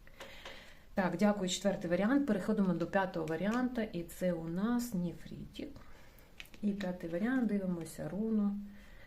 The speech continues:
Руна у нас називається Крода. Крода — це для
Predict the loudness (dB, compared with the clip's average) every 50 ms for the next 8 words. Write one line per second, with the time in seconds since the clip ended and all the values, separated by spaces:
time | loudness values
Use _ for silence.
0 | -14 -8 -6 -2 0 2 4 4 4 2 0 -2 -4 -6 -4 -4 -2 0 0 0
1 | -2 -4 -4 -6 -6 -6 -4 -4 -4 -4 -6 -8 -10 -10 -8 -6 -4 -2 -2 -2
2 | -2 -2 -4 -8 -10 -12 -12 -10 -10 -10 -8 -4 -2 -2 -2 -2 -4 -6 -8 -14
3 | -18 -20 -20 -20 -20 -20 -20 -20 -20 -20 -14 -8 -4 -2 -2 0 0 -2 -2 -4
4 | -4 -6 -4 -4 -4 -2 -4 -4 -2 -2 -2 -4